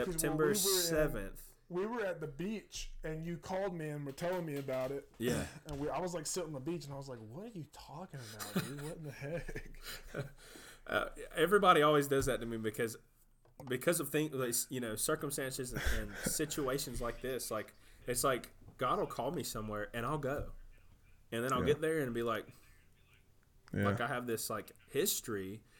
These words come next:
Speaker 2: that the
Speaker 3: Yeah.
Speaker 2: Lord is, is mo-, has moved me out of because I don't claim that anymore.
Speaker 1: That's right.
Speaker 2: But the old me was like, I would go somewhere, like, hot and ready to, like, do the
Speaker 1: Yeah.
Speaker 2: Lord's work, and then be like, "Man, this is cool. I'm just gonna chill here for a while."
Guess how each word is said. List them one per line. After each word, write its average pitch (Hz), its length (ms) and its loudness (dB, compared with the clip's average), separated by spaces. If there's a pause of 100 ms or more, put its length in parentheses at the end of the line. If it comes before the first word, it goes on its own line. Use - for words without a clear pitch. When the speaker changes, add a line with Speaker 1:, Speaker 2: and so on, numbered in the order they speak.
(220)
Speaker 2:
that 113 360 -2
the 113 80 6
Speaker 3:
Yeah. 104 120 6
Speaker 2:
Lord 135 160 2
is, 110 260 -2
is 107 200 0
mo-, 104 360 -2
has 113 240 -2
moved 131 280 0
me 135 140 -2
out 113 220 -2
of 101 180 -6
because 107 220 -4
I 107 40 0
don't 127 140 -4
claim 131 280 -4
that 98 120 -4
anymore. 90 440 -12 (420)
Speaker 1:
That's 113 180 -16
right. 110 200 -10
Speaker 2:
But 117 240 2
the 131 200 4
old 160 300 6
me 104 300 0
was 110 360 2
like, 104 380 -2
I 127 80 4
would 151 180 2
go 131 140 6
somewhere, 170 540 0 (540)
like, 107 160 -4
hot - 300 2
and 139 80 0
ready 139 380 2 (280)
to, 131 120 2
like, 117 220 2
do 143 120 4
the 147 100 4
Speaker 1:
Yeah. 135 60 2
Speaker 2:
Lord's 120 220 2
work, 151 260 2
and 123 140 0
then 113 160 4
be 113 60 0
like, 104 280 -6
"Man, 120 140 -8
this 156 160 -6
is 117 80 -10
cool. 107 240 -6
I'm 147 100 -6
just 147 140 -10
gonna 98 120 -8
chill 98 220 -8
here 98 140 -8
for 92 140 -12
a 87 60 -12
while." 104 300 -16